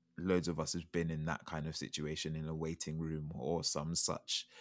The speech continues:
um, where if you're there for long enough, you will literally read whatever is there. Um, and then when he talks about the word depression, I think it's really spectacular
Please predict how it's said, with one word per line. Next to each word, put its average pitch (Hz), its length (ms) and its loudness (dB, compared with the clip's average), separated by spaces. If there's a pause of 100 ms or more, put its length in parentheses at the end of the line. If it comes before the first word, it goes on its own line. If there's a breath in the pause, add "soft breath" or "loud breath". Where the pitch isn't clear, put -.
(340 loud breath)
um, 80 480 0 (540)
where 76 340 0 (160)
if - 180 -2
you're 87 120 4
there 87 200 6
for 85 160 -2
long 80 160 2
enough, 76 320 -4
you 85 240 0
will 78 140 0
literally 78 560 -2
read 76 560 -4
whatever 80 680 -2
is - 180 0
there. 73 280 -4 (560 loud breath)
Um, 78 480 0 (800)
and 85 180 0
then 87 380 2 (1200)
when 95 260 4
he 90 160 2
talks - 320 2
about 85 300 0
the 85 80 2
word 85 260 2
depression, 76 680 -2 (100)
I 82 100 -4
think 80 340 -2 (760)
it's 87 180 -2
really 87 640 2 (160)
spectacular 85 1000 0